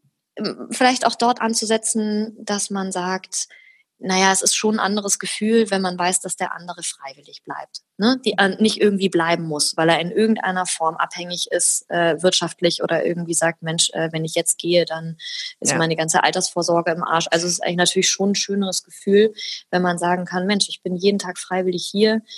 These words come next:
Speaker 1: Ähm, es würde auch anders gehen. Und es hat echt ein bisschen gedauert, äh, selbst bei jemandem, der, äh, viermal die Woche Paaren sagt,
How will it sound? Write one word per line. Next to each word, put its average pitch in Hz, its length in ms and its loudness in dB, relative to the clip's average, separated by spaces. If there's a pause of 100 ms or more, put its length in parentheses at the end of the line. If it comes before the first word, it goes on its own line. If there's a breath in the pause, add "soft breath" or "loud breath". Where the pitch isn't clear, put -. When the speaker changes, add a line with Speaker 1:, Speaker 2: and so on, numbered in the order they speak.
(380 loud breath)
Speaker 1:
Ähm, 180 380 2
es - 160 -2
würde 185 180 4
auch 160 140 -4
anders 202 260 2
gehen. 180 140 -4
Und 185 60 -2
es - 120 0
hat 262 100 -4 (100)
echt 277 220 0
ein 302 80 -2
bisschen 262 300 0
gedauert, 262 640 -2 (200)
äh, 226 220 4
selbst 240 380 2
bei 233 120 4
jemandem, 226 800 0
der, 202 580 2
äh, 196 160 -2
viermal 247 360 0
die 220 140 -6
Woche 214 220 -2
Paaren 214 460 -4
sagt, 180 440 -6